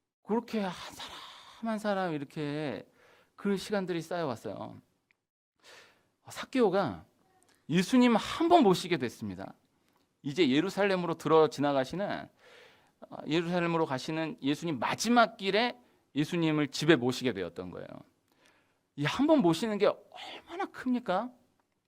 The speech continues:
한 사람하고 한 번 예배하는 게 얼마나 큽니까? 저는 개척하고 제일 심장 떨렸던 게 "예수님 믿으면 천국 갑니다. 예수님 우리 죄를 위하여서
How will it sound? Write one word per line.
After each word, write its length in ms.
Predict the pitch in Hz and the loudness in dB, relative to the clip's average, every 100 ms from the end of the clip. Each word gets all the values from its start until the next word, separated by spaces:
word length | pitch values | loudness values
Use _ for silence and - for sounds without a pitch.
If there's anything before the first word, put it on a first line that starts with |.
| _ _ _ _ _ _ - - - _ | _ _ _ _ _ _ -20 -18 -18 _
한 180 | - 240 | -14 -8
사람하고 720 | 247 247 240 233 208 202 165 - _ _ | -2 0 0 0 4 4 4 -2 _ _
한 240 | - 180 | -10 4
번 180 | 294 208 | 6 6
예배하는 420 | 180 208 214 220 | 6 6 4 4
게 180 | 220 - - _ _ _ - | -2 -2 -14 _ _ _ -20
얼마나 340 | - - 214 220 | -16 -10 -6 -6
큽니까? 520 | - 208 180 180 - | -6 -8 -8 -8 -8
저는 220 | - 185 165 | -6 -4 -2
개척하고 420 | 147 196 185 185 | -2 0 0 -4
제일 380 | - 165 294 285 | -4 -4 -2 -2
심장 360 | - 247 226 | -2 -4 -4
떨렸던 420 | 208 208 190 180 | -2 -4 -4 -6
게 260 | 170 220 - - - - - - | -4 -6 -6 -12 -20 -20 -20 -6
"예수님 640 | 143 165 165 202 180 170 | 0 0 0 0 2 2
믿으면 560 | 147 143 151 147 139 131 | 2 0 0 0 -2 -4
천국 300 | - 190 165 | -10 -10 -6
갑니다. 520 | 151 135 127 127 147 _ 151 | -4 -2 -4 -6 -8 _ -4
예수님 500 | 165 170 180 165 147 | -4 0 2 2 2
우리 200 | 151 143 | 0 0
죄를 320 | 156 151 139 | 0 0 2
위하여서 580 | 139 131 127 123 143 | 2 0 -2 -4 -8